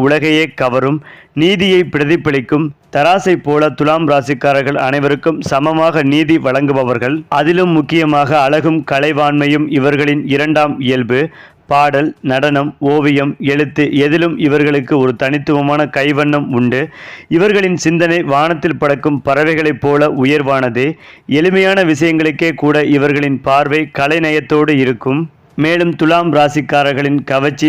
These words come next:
சொல்லி முடிக்க முடியாத ஒன்று. இவர்களை பார்த்தால் யாரும் தானாக ஈர்க்கப்படுவார்கள். இவர்களின் மனதின் மென்மை, குணத்தின் சீர்மை, நட்பின் ஆழம் இவை அனைத்தும் சேர்ந்து அவர்களை மனிதர்களில் தேவதையாக காட்டுகிறது. மேலும்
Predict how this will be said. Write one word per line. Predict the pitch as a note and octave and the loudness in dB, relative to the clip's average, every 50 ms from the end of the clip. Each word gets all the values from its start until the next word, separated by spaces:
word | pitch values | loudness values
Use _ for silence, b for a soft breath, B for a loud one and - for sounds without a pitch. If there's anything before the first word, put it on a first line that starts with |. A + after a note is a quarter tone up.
| D#3 D3 | 0 0
சொல்லி | - D3 D3 D#3+ E3 E3+ D#3+ | 0 0 0 2 2 2 2
முடிக்க | D3 C#3+ D3 - - D3+ C#3 C3+ | 2 0 0 0 -2 -2 0 0
முடியாத | C3 C#3 C#3 C#3+ C#3+ C#3 C#3 C#3 B2 A#2+ | 0 0 2 2 2 2 2 0 0 0
ஒன்று. | B2 B2 A#2 A#2+ B2+ C#3 D#3 D3+ B B B B B B D3 | 0 0 -2 -2 -2 -4 -4 -6 B B B B B B 0
இவர்களை | D3+ F#3 F#3+ F3+ F#3 F3 E3+ B2 - | 2 2 2 2 2 0 0 0 0
பார்த்தால் | D3+ D3+ D3+ C#3 B2 D#3+ D#3 D#3 C#3+ | 0 0 0 0 0 0 0 2 2
யாரும் | C#3+ C3+ C3+ C#3+ D3+ D3+ D3+ D3+ - - | 2 2 2 2 2 0 -2 -4 -2 -2
தானாக | C3+ C3+ C#3+ D3 D3+ D3+ C#3+ C#3+ C3+ C3 C#3 | -2 0 0 0 0 0 0 0 0 0 0
ஈர்க்கப்படுவார்கள். | C#3 C3 - D3 B2+ - - B2+ A#2+ B2 B2 B2 A#2+ A#2 A2+ B2 C#3 D3 B B B B B B D3+ D#3+ | 0 0 -2 -4 -4 -2 -2 -2 0 0 0 0 0 0 -2 -4 -4 -4 B B B B B B 0 0
இவர்களின் | E3+ G3 G3 F3 F#3 F3 F3 E3 D3 C#3 | 2 2 2 2 0 0 0 0 0 0
மனதின் | C3+ D3 D#3+ D3+ E3 E3 D#3+ - - C#3+ | 0 0 0 0 0 -2 -2 -2 -4 -2
மென்மை, | C#3 C#3 D3 D3+ D3+ D#3 D#3+ - - | 0 0 0 0 0 0 -2 -4 -2
குணத்தின் | D#3 D3+ E3 D#3+ D3+ - D#3+ D#3 - - - | -2 0 0 0 0 0 -2 -2 -2 -6 -4
சீர்மை, | - D3+ D3+ C#3+ C#3+ C#3+ D3+ D#3+ - - C3+ | 0 2 2 2 2 2 0 -2 -2 -2 -2
நட்பின் | C3+ C3+ B2+ - - E3 D#3+ - - C#3+ C3+ | -2 -2 -4 -4 -4 -4 -4 -2 -2 0 2
ஆழம் | C3+ C#3 C#3+ D3 D3 D#3 - D#3 | 2 2 2 0 0 -2 -2 -2
இவை | C3 C#3+ C#3 C3+ C3 | 0 0 0 0 0
அனைத்தும் | C#3 D#3 E3 C#3+ C3+ F3 E3+ E3+ E3 - - | 0 0 -2 -2 0 -2 -2 -2 -2 -6 -4
சேர்ந்து | D#3 D#3+ E3 D#3+ D#3+ D#3+ D#3+ | -2 0 0 0 0 2 2
அவர்களை | D3 C#3 C3 C#3 C3+ C#3+ C#3+ C#3 - C3+ | 2 2 0 0 -2 -2 -2 -4 -4 -2
மனிதர்களில் | C3 C#3 D#3+ D#3 E3 D#3 D3+ D#3 D3+ D3+ D3 C3+ - D3 | -2 -2 -2 -2 -2 -2 0 0 0 0 0 -2 0 0
தேவதையாக | D3+ D#3 D3 D#3 C#3+ D3+ D3+ D3+ D3 D3 D3+ A#2+ - C#3+ | 0 2 0 0 0 2 2 2 0 0 -2 -2 -2 -2
காட்டுகிறது. | C3+ C#3 C3+ - C#3 A#2+ B2+ A#2+ A#2 A2 B2+ C3+ D#3 D#3 B B B B B B B B B C#3 | -2 -2 -2 -4 -6 -4 -4 -4 -4 -2 -2 -2 -4 -4 B B B B B B B B B -2
மேலும் | D#3 F3+ G3 G3 G3 F3 | 0 0 2 0 0 0